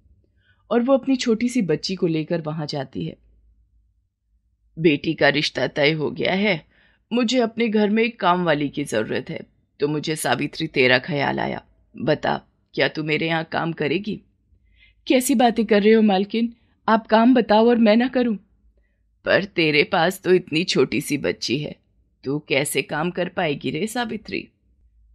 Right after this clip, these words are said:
"मेरे अलावा और कौन कर पाएगा मालकिन? जिसको पैसे की और खाने पीने की जरूरत होती है,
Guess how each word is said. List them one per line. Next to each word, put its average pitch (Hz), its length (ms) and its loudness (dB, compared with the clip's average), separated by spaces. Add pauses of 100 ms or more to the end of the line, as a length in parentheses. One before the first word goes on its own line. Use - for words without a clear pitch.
(100)
"मेरे 240 360 4
अलावा 233 360 4
और 240 120 2
कौन 233 280 2
कर 233 180 0
पाएगा 208 360 0
मालकिन? 208 460 0 (460)
जिसको 220 320 0
पैसे 220 380 2
की 226 160 0
और 220 140 4
खाने 220 300 2
पीने 220 280 2
की 233 120 -2
जरूरत 214 440 0
होती 240 320 -2
है, 233 80 -6